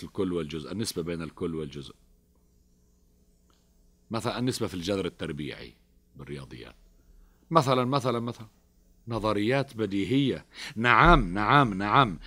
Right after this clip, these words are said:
عند المريض، عند الغافل، عند الساهي، عند، عند، عند، تحصل شبهة. ويحتاج إلى إقامة دليل.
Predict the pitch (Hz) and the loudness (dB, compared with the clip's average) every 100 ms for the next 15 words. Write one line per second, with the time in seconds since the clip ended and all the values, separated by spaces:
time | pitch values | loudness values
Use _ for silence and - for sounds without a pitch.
0 | - 82 107 107 101 101 98 104 104 104 | -14 -4 -2 0 0 0 0 2 2 0
1 | 98 95 101 98 98 95 101 101 117 95 | -2 -4 -4 -2 -2 -2 -2 -2 -2 -2
2 | 92 101 95 - - 101 98 101 95 92 | -4 -4 -4 -4 -2 -2 -2 -2 -4 -4
3 | 98 98 90 101 95 92 110 110 - - | -4 -6 -6 -6 -6 -6 -6 -8 -12 -4
4 | 151 - - 113 - 98 76 73 _ _ | -2 -2 -4 -4 -2 -6 -6 -16 _ _
5 | _ _ _ _ _ _ _ _ _ _ | _ _ _ _ _ _ _ _ _ _
6 | _ _ _ _ _ _ _ _ _ 101 | _ _ _ _ _ _ _ _ _ -2
7 | 113 - - 175 160 117 135 131 117 123 | 0 -2 4 6 6 4 0 0 0 -2
8 | 156 151 139 110 131 165 190 180 175 175 | 0 0 -2 0 2 4 8 12 12 12
9 | 170 160 113 | 12 10 2